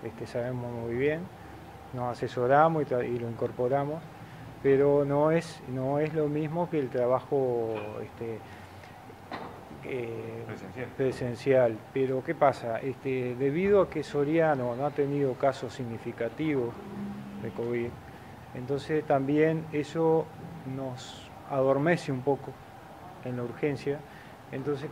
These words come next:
Speaker 1: ¿qué pasa? Eh, tenemos que tener mucho cuidado porque en relación a otros departamentos donde ha habido casos,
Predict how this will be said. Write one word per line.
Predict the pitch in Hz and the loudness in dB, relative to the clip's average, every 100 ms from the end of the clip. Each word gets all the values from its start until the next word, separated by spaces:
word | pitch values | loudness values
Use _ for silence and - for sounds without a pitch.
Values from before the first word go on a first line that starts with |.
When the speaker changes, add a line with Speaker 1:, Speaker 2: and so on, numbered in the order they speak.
| - | -4
Speaker 1:
¿qué | 156 | 4
pasa? | 151 135 127 117 - | 6 6 2 -2 -2
Eh, | 131 127 127 | -2 -2 -4
tenemos | - 143 156 170 165 | -2 -2 0 0 0
que | 160 147 135 131 123 | 0 4 4 2 0
tener | 131 143 | -2 0
mucho | 151 175 175 151 | 0 0 0 0
cuidado | 151 156 156 156 165 185 - - - - - | 2 4 4 4 2 -4 -14 -16 -16 -18 -10
porque | 123 113 127 123 120 | -8 -4 -2 0 0
en | 120 | -2
relación | 123 123 120 - 139 | 0 0 0 -2 -2
a | 131 | 0
otros | 131 131 127 | -2 -2 -4
departamentos | 123 131 135 135 147 143 156 160 - - | -2 -2 -2 -2 -2 -2 -2 -4 -6 -12
donde | 120 117 | -8 -4
ha | 120 | -2
habido | 123 127 123 117 113 | 0 0 0 -2 -2
casos, | 135 127 - 151 | 0 0 -2 -6